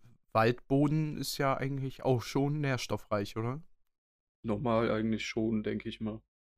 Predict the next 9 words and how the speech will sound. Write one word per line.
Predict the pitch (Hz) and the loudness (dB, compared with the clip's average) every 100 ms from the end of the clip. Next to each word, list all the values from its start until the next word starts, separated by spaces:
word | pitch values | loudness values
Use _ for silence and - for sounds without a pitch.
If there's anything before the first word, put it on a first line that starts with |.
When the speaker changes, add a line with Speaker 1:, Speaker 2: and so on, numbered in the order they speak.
| _ | _
Speaker 1:
Ja. | 110 107 104 - - | -6 -6 -6 -10 -4
Speaker 2:
Weil, | 110 107 113 - _ _ _ _ _ _ _ _ - | 0 0 -4 -14 _ _ _ _ _ _ _ _ -10
ich | - | -6
meine, | 104 | -4
das | 110 117 | -4 -4
ist | 110 | -2
halt | 113 | -2
fucking | - 117 117 | 0 0 2
Wald. | 107 107 107 | 4 4 2